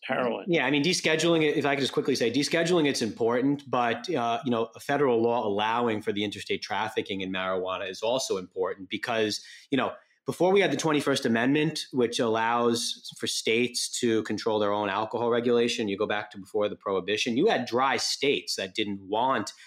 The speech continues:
Speaker 2: alcohol in their borders. And, you know, and so the problem that you'll find, you know, with, with, you know, with the politics of, of, of a law that allows interstate trafficking of marijuana is you're gonna have states that don't want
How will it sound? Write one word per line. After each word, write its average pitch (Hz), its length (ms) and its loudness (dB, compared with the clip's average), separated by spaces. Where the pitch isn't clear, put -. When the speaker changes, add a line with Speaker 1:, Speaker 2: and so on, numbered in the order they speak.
Speaker 2:
alcohol 90 540 -2
in 87 100 -2
their 87 140 -2
borders. 82 680 -6
And, 101 460 -2
you 131 240 -2
know, 113 160 0
and 110 180 -2
so 113 320 0
the 113 60 -8
problem 156 400 2
that 135 100 2
you'll 117 120 2
find, 127 720 0
you 113 120 0
know, 104 180 0
with, 113 280 0
with, 107 300 -2
you 117 100 0
know, 101 140 -2
with 131 100 -10
the - 60 -16
politics 127 720 0
of, 107 160 -2
of, 95 220 -4
of 104 260 -2
a 104 60 -2
law 117 360 2
that 107 140 2
allows 101 580 0
interstate 98 460 -6
trafficking 98 640 -6
of 85 80 -8
marijuana 98 580 -2
is 107 200 -4
you're 156 100 0
gonna 160 140 0
have 165 240 -2
states 180 320 0
that 139 100 -2
don't 185 240 0
want 170 440 0